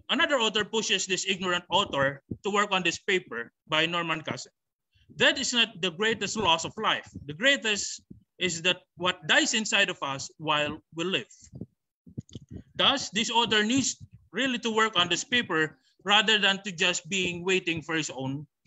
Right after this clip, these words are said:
death. So the objective of this is to understand the concept of death in the ordinary lives of a Filipino, my life. So in the,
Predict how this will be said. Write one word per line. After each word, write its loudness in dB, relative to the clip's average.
death. -4
So 6
the 6
objective 0
of -4
this 4
is -4
to 0
understand 2
the -4
concept -2
of -12
death 4
in -4
the 0
ordinary 2
lives 2
of -12
a -4
Filipino, -4
my -2
life. -4
So -4
in 0
the, -2